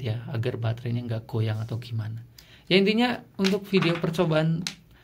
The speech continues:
pakai dinamo setan di Tamiya Auda ini belum berhasil. Sorry banget.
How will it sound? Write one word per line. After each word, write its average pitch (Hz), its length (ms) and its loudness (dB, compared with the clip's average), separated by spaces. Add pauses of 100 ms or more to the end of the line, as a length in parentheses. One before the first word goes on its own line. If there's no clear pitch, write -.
(180)
pakai 156 320 -4
dinamo 135 260 2
setan 147 320 -2
di 127 300 0
Tamiya 139 340 -2
Auda 131 240 2
ini 127 300 0
belum 120 320 6
berhasil. 113 500 0 (220)
Sorry 113 340 -4
banget. 110 460 0